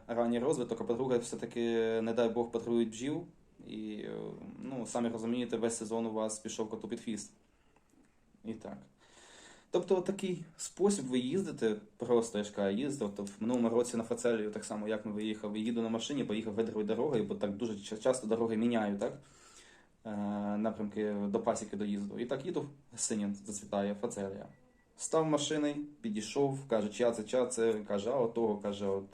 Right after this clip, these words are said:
це його поле". Підійшов, каже, "Як можна поставити?" Він каже, "Та без питань". Ось. І вже уз-, дізнавався, де які там через знайомих, там, може, в нього якась ділянка є, де можна поставити бджолині сім'ї.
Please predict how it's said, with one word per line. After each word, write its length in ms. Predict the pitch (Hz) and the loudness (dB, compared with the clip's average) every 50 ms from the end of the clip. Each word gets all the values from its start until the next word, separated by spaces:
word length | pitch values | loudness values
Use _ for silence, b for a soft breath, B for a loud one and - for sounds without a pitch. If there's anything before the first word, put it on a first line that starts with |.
| - - - | -18 -18 -6
це 120 | - 107 | -4 -2
його 180 | 104 101 98 101 | 0 0 -2 -2
поле". 300 | 101 98 98 - - 98 B B B B B B B - | -2 -6 -6 -8 -10 -12 B B B B B B B -6
Підійшов, 380 | 131 127 139 135 147 131 131 | -4 -4 -2 -2 -2 -2 2
каже, 220 | 123 117 113 113 113 | 2 2 2 2 2
"Як 140 | 113 113 | 2 2
можна 200 | 123 127 120 117 | 0 0 0 0
поставити?" 500 | 113 110 101 - 107 104 98 98 - 104 | -2 -4 -4 -2 -2 -2 -2 -2 -2 -4
Він 80 | 104 101 | -4 -2
каже, 180 | 110 110 113 127 | -2 -2 -4 -2
"Та 120 | - 214 | -2 0
без 120 | 214 196 | 0 0
питань". 380 | - - 170 - 104 95 98 101 B B B B B B B B B B _ _ - | -2 -2 -4 -4 -2 -4 -4 -6 B B B B B B B B B B _ _ -6
Ось. 360 | 220 208 101 98 - - - - - | -2 0 0 0 -2 -4 -10 -12 -8
І 280 | - 170 208 220 220 220 | -4 0 0 2 2 2
вже 300 | 208 185 147 151 151 143 | 2 2 4 4 4 4
уз-, 360 | 135 120 117 113 113 113 107 104 | 4 4 2 2 2 0 -2 -2
дізнавався, 540 | 113 120 110 113 113 127 135 131 - 117 | -2 -2 -2 0 0 2 0 0 0 0
де 160 | 104 123 120 113 | 2 4 4 4
які 360 | 107 107 - - 113 107 101 | 4 2 0 -4 -4 -4 -2
там 220 | 101 101 98 95 95 | -2 -2 -2 -2 -4
через 220 | - 110 101 98 | -6 -6 -6 -4
знайомих, 460 | 104 104 101 117 131 127 117 113 110 110 - - - - | -4 -2 0 0 0 2 0 0 -2 -6 -10 -16 -10 -6
там, 320 | 98 95 95 95 95 95 101 | -6 -4 -4 -4 -6 -6 -4
може, 180 | 101 101 101 98 | -4 -4 -2 0
в 60 | 101 | 0
нього 200 | 117 135 131 127 | 0 2 2 4
якась 300 | 117 113 - 113 107 101 | 4 4 4 2 -2 -2
ділянка 380 | 104 110 107 110 104 101 101 104 | 0 0 2 2 2 2 0 0
є, 180 | 107 131 151 | 0 0 0
де 100 | 147 120 | 0 0
можна 260 | 131 147 160 - 117 | -2 -2 -2 -2 -2
поставити 460 | 101 107 - - 123 120 113 113 - 98 | -4 -4 -2 0 0 0 0 -2 -4 -8
бджолині 320 | 98 101 101 104 101 101 | -6 -4 -2 0 0 0
сім'ї. 380 | 101 - 104 101 101 101 104 | -2 -2 -2 -2 -2 -2 -4